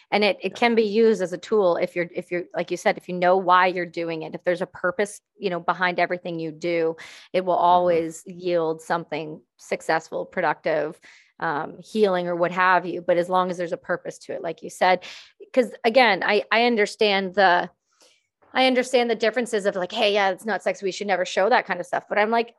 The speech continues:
Speaker 1: I kinda show some of that because people don't really understand what it's like to go through and develop something if they've never experienced it or seen it. And so they might not know that that's normal. They may not think that,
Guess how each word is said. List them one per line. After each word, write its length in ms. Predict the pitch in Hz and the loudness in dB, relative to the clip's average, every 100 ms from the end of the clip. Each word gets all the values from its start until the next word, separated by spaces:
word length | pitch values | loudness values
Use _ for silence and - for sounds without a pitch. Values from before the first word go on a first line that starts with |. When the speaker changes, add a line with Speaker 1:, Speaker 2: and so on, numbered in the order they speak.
| _ _ - | _ _ -18
Speaker 1:
I 80 | - _ | -18 _
kinda 260 | - 415 370 | -2 0 0
show 220 | - 403 | 2 2
some 220 | 440 320 254 | 4 2 2
of 60 | |
that 200 | 185 180 | 2 2
because 360 | 214 - 214 220 - | 0 0 -2 -2 -4
people 200 | 339 440 269 311 | -2 -2 0 2
don't 220 | 311 294 _ - _ _ _ - | 2 0 _ -20 _ _ _ -12
really 520 | 196 220 311 330 302 | -6 0 2 2 2
understand 640 | 269 262 254 - 240 233 | 2 2 -2 2 4 4
what 80 | 226 | 2
it's 140 | 220 | 2
like 140 | 220 - | -2 -2
to 100 | 208 | -2
go 160 | 214 | 0
through 360 | 202 - 254 247 | -2 0 2 2
and 120 | 214 | 0
develop 420 | 196 185 240 269 | -2 2 4 4
something 380 | - 202 185 190 | 2 -4 -2 -2
if 160 | 190 214 | -2 2
they've 240 | 233 233 202 | 2 2 0
never 320 | 214 233 233 | 2 2 2
experienced 580 | 226 - - 233 233 - | 0 -2 2 2 2 0
it 80 | - | 0
or 100 | 190 | 0
seen 320 | - 285 262 | 0 0 2
it. 120 | 196 | 2
And 160 | 220 220 | 0 0
so 120 | 233 | 2
they 120 | 226 | 2
might 240 | 240 285 | 2 2
not 160 | 254 226 | 2 0
know 120 | 240 | 0
that 180 | 240 240 | 2 2
that's 240 | 233 240 240 | 2 0 4
normal. 360 | 277 294 208 | 6 6 4
They 120 | 180 | 2
may 180 | 180 190 | 2 2
not 260 | 214 220 - | 2 0 0
think 220 | 247 240 | -2 0
that, 240 | 233 226 | 0 0